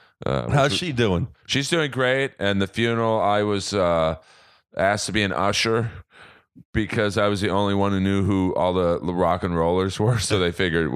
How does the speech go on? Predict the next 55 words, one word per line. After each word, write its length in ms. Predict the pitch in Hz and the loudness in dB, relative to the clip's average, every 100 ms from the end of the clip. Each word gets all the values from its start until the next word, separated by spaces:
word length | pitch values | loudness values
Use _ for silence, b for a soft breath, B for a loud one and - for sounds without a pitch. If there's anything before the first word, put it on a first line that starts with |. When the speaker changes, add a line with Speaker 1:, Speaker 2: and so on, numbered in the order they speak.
| - | -2
Speaker 1:
and 200 | - 85 | -2 0
it 60 | 92 | 0
was 200 | 98 87 | 0 -2
the 60 | 107 | -2
most 360 | 107 95 - | -2 -2 -2
surreal 460 | 107 107 113 113 101 | -2 0 0 0 0
thing 400 | - 101 95 87 | -2 -2 0 0
to 100 | 80 | 0
be 140 | 76 73 | 2 0
like, 180 | 71 - B B | 0 -6 B B
"Hey, 180 | - 95 | -4 -2
Earl, 380 | 92 92 87 85 | 0 2 2 0
uh, 80 | 80 | 0
Lars 320 | 82 82 80 | 0 0 0
Ulrich 480 | 85 82 82 82 87 | 0 0 0 -2 -2
and, 240 | 78 69 | -2 0
uh, 120 | 67 67 | 0 0
Robert 300 | 80 78 - | 0 0 -2
Trujillo 460 | 82 80 92 90 | -2 0 0 2
are 120 | 90 | 0
here 180 | 85 90 | 0 0
from 140 | 87 82 | 0 -2
Metallica. 680 | 80 90 90 87 85 90 | -2 0 2 0 0 -2
Can 160 | 85 82 | 0 -2
you 60 | 78 | 0
seat 320 | - 87 - | 0 -2 0
them?" 260 | 82 87 85 | -2 -2 -4
Speaker 2:
Oh, 460 | 139 151 165 147 131 | -2 0 0 0 0
wow. 500 | 131 139 139 127 117 | 2 2 2 2 0
Speaker 1:
So 60 | |
I 40 | 117 | -4
would 200 | 78 - | -8 -8
seat 340 | - 95 87 | -2 -2 0
them, 280 | 92 90 87 | 0 2 2
and 120 | 85 80 | 0 0
then 120 | 78 | 0
I'd 100 | 76 | 0
get 100 | 73 | -2
a 60 | 76 | -2
tap 320 | 95 85 80 | 0 0 0
on 120 | 80 | -2
the 60 | 78 | 0
shoulder. 400 | - 85 82 - | 0 0 0 0
"Uh, 180 | 90 90 | -2 0
Earl, 300 | 98 104 104 | 0 0 0
the 120 | 101 | -2
singer 280 | 92 113 120 | -4 -2 -2
from 160 | 113 104 | -2 -2
Judas 320 | - 107 101 | 0 0 -2
Priest, 380 | - 107 104 - | -2 -2 0 0
I 100 | 95 | -2
think 180 | 101 95 | 0 -2
his 160 | 92 | -2
name 300 | 95 95 95 | 0 0 0
is 220 | 90 85 | 0 -2